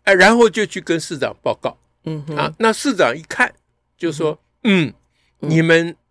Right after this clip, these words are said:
Speaker 1: 讨论得不错。”
Speaker 2: 嗯哼。
Speaker 1: 啊，
Speaker 2: 嗯哼。
Speaker 1: 那章就盖下去了。
Speaker 2: 是。
Speaker 1: 事情就非常顺利的就进行了。
Speaker 2: 嗯哼，嗯哼。
Speaker 1: 那搞不好这样做还真的是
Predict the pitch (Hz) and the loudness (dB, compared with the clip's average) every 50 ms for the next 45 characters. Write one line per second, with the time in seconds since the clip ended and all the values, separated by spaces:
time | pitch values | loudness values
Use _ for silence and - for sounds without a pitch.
0 | _ - - - 127 120 139 160 156 143 131 - - 139 - - - - - - | _ -12 -6 -4 -2 0 0 0 0 0 -2 -6 -8 -12 -16 -14 -14 -14 -14 -16
1 | _ _ _ _ _ _ - 156 147 143 135 135 151 147 139 127 - - _ _ | _ _ _ _ _ _ -16 -16 -14 -14 -16 -12 -6 -4 -4 -4 -4 -6 _ _
2 | - 139 135 120 117 151 151 - - - 139 139 139 135 143 123 117 _ - 156 | -18 -14 -12 -12 -12 -12 -16 -8 -2 0 0 0 0 -2 -4 -6 -6 _ -4 -4
3 | 117 98 92 107 98 - - - - - _ _ _ _ _ _ _ _ - 147 | -4 -6 -8 -16 -20 -20 -20 -20 -20 -20 _ _ _ _ _ _ _ _ -18 -18
4 | 147 - - - - 180 131 131 127 120 - - 131 113 - - - - 214 196 | -18 -18 -16 -12 -10 -8 -8 -8 -10 -10 -6 -6 -6 -6 -8 -12 -6 0 2 2
5 | 180 - - 113 113 123 - - - 214 170 135 131 131 131 113 - 113 - - | 2 0 -2 -10 -10 -10 -8 -2 2 2 2 2 0 -6 -8 -8 -10 -14 -16 -12
6 | - 123 110 _ - - 180 139 110 104 - - - - - - - 98 - _ | -12 -12 -12 _ -8 -6 -6 -6 -6 -8 -10 -10 -10 -10 -10 -12 -12 -12 -12 _
7 | _ - 156 156 156 151 143 156 160 156 151 156 160 - - 147 - 262 247 226 | _ -10 -8 -6 -6 -6 -8 -8 -10 -10 -10 -10 -12 -14 -12 -8 -4 -4 -4 -4
8 | 156 - _ _ _ - - 147 - - 143 - 240 214 - - - 202 - - | -6 -10 _ _ _ -4 -2 -2 -2 -2 -4 -4 -6 -6 -6 -6 -8 -8 -10 -12
9 | _ _ _ - - 214 196 175 160 135 120 113 - - - 165 117 107 - _ | _ _ _ 0 2 4 6 6 4 2 0 -4 -8 -6 -4 -4 -4 -6 -10 _
10 | _ _ _ _ _ - - - 123 120 120 _ _ - - 247 269 269 262 202 | _ _ _ _ _ -14 -10 -6 -6 -6 -6 _ _ 0 2 2 2 2 2 0
11 | 131 - - - 147 131 123 | -2 -2 -8 -12 -10 -10 -12